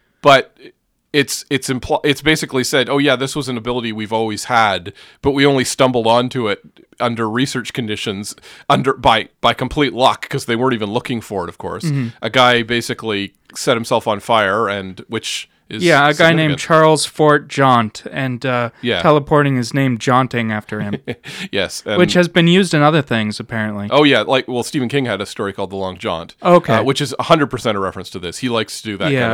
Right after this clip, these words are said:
Speaker 1: of thing.
Speaker 2: apparently The Tomorrow People, the British show,
Speaker 1: Yeah.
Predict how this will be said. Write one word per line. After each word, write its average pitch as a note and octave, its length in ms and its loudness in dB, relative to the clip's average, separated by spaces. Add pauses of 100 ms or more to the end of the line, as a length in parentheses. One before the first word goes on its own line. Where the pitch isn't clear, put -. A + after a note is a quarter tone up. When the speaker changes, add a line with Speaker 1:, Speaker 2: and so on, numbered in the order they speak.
(140)
Speaker 1:
of F2 60 2
thing. F2 80 -12 (200)
Speaker 2:
apparently D#3 320 0
The C#3+ 140 2
Tomorrow D3+ 460 0
People, D#3+ 520 -2
the A#2+ 300 -4
British C3+ 260 -4
show, C#3+ 360 -6 (760)
Speaker 1:
Yeah. B2+ 220 0